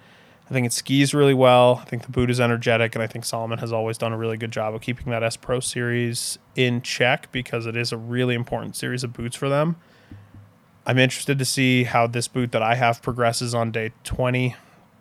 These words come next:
day twenty-five, day thirty, see if that boot gets really washed out.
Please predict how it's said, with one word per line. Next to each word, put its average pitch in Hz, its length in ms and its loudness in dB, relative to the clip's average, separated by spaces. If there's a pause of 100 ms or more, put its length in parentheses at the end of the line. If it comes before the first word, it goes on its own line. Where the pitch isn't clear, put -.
(140)
day 120 120 -8
twenty-five, 117 640 -4
day 113 140 -6
thirty, 131 440 0 (460)
see - 200 -4
if 113 120 -4
that 113 180 -2
boot 120 160 -2
gets - 240 -8
really 110 160 -4
washed 104 380 -6
out. 107 220 -8